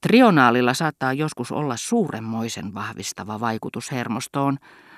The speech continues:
"Te puhutte trionaalista. Tiedättekö te edes, mitä se on?" "Tuota, olen kuullut sanottavan, että se on unilääke." "Te ette vastannut kysymykseeni", jatkoi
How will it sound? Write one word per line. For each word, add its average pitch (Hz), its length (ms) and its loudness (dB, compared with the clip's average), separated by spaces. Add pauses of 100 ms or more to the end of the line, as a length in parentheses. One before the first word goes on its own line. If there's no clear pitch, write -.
(360)
"Te 143 180 4
puhutte 139 500 0 (140)
trionaalista. 92 840 -4 (480)
Tiedättekö 127 720 0
te 127 120 -4
edes, 127 360 -4
mitä 147 220 -4
se 151 180 -6
on?" 196 300 0 (1120)
"Tuota, 131 440 2 (480)
olen 127 220 2
kuullut 175 360 -2
sanottavan, 170 600 2
että 170 160 -2
se 233 100 2
on 233 140 4
unilääke." 113 720 2 (880)
"Te 110 80 -2
ette 110 220 -4
vastannut 110 500 -2
kysymykseeni", 123 920 0 (500)
jatkoi 123 480 0